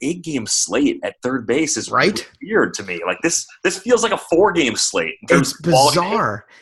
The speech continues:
Speaker 2: It's bizarre 'cause there's injuries and there's guys that you just don't want D F S. It's just not good D F S players, and the players you would like aren't have great matchups. That's why Turner sticks out to me 'cause I think he's the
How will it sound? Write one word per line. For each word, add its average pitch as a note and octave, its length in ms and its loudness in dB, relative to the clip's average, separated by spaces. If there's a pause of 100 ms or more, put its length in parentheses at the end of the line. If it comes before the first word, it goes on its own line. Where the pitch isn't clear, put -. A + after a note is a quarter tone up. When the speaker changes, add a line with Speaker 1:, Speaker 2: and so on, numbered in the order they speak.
Speaker 2:
It's D#3+ 120 0
bizarre F3 400 2
'cause C#3 140 0
there's A#2 220 -2
injuries E3 580 2
and C3 180 0
there's B2 140 0
guys B2+ 260 2
that B2+ 80 -6
you B2 80 -4
just A#2 240 -6
don't B2+ 240 2
want B2 300 0
D A#2+ 100 0
F A2+ 140 -2
S. A#2 180 2
It's A2 200 -2
just B2 160 -4
not B2 260 2
good B2+ 160 2
D B2 160 2
F A#2 100 -2
S A2+ 140 0
players, A#2 400 0
and G#2+ 80 -4
the G#2 40 -4
players A#2 280 0
you G#2+ 80 -6
would E3 180 0
like B2 220 0
aren't A#2 180 -2
have G2+ 120 -4
great G2 220 -6
matchups. D3+ 460 -2 (320)
That's - 160 -4
why C4+ 80 4
Turner F3+ 340 2
sticks B2 220 -2
out B2+ 180 4
to A2+ 60 -8
me A#2+ 100 -2
'cause G#2 140 -8
I G#2+ 80 -2
think C#3 200 -4
he's E3 200 -4
the C3+ 180 -2